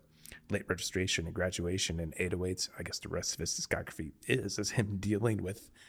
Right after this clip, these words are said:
how hard it is to be a celebrity. And now here we are, I think, at a,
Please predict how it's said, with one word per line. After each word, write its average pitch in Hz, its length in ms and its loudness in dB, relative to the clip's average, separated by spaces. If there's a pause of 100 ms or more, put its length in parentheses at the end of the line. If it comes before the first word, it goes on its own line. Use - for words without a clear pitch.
(220)
how 85 160 4
hard 90 280 0
it 92 60 0
is 98 140 0
to - 80 -6
be 92 120 0
a 98 60 2
celebrity. 98 520 0 (1200)
And 107 100 4
now 107 160 10
here 107 160 8
we 101 140 8
are, 117 260 8
I 95 100 8
think, 95 260 0
at 87 80 2
a, 85 140 0